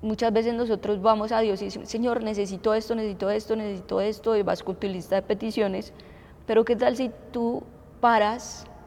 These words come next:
haces stop y le dices, "Gracias, Señor", como dice el Salmo veintitrés,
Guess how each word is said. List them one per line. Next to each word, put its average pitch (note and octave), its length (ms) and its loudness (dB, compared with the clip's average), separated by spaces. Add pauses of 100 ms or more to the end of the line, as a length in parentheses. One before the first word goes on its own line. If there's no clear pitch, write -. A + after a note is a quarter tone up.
(500)
haces F#3+ 300 -4
stop G#3+ 480 0 (760)
y G#3 80 -6
le G3 120 0
dices, F#3 300 -2
"Gracias, G#3 420 0
Señor", G#3+ 300 0
como G3+ 180 -2
dice F#3+ 120 0
el F#3 80 2
Salmo G#3 320 0
veintitrés, G#3+ 800 -2